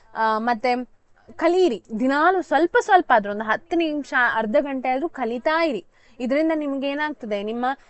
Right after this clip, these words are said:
ಎನರ್ಜಿ ಬೂಸ್ಟ್ ಆಗ್ತದೆ. ಅಂದ್ರೆ ನಿಮ್ಗೆ ಮತ್ತಿಗೆ ಸುಲಭ ಆಗ್ತದೆ. ಇದು ನಿಮ್ಮ ಕಲಿಯುವ, ಕಲ್ತ್ರೆ ನೋಡಿ, ಒಂದು ಹೇಳ್ತೇನೆ, ಕಲ್ತವರಿಗೆ ಯಾವತ್ತೂ ಜೀವನದಲ್ಲಿ ಮೋಸ ಆಗುದಿಲ್ಲ,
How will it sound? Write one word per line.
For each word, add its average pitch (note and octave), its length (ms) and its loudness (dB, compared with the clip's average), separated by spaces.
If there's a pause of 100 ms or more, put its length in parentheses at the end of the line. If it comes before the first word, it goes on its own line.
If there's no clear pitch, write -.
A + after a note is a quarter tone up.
(100)
ಎನರ್ಜಿ C4+ 360 0
ಬೂಸ್ಟ್ C4+ 360 -2
ಆಗ್ತದೆ. G#3 320 -6
ಅಂದ್ರೆ B3+ 160 -8
ನಿಮ್ಗೆ C4+ 440 -4 (320)
ಮತ್ತಿಗೆ C#4 420 -2
ಸುಲಭ C#4+ 360 -2
ಆಗ್ತದೆ. F#3+ 300 -6
ಇದು G#3+ 160 -6
ನಿಮ್ಮ C4+ 200 -4 (120)
ಕಲಿಯುವ, C#4 420 -4 (760)
ಕಲ್ತ್ರೆ D#4+ 460 0
ನೋಡಿ, A3 500 -4 (920)
ಒಂದು B3+ 300 2
ಹೇಳ್ತೇನೆ, A3 540 -6 (460)
ಕಲ್ತವರಿಗೆ B3+ 840 4
ಯಾವತ್ತೂ A#3+ 600 -2
ಜೀವನದಲ್ಲಿ C4 580 -4
ಮೋಸ A#3+ 340 -4
ಆಗುದಿಲ್ಲ, G#3+ 480 0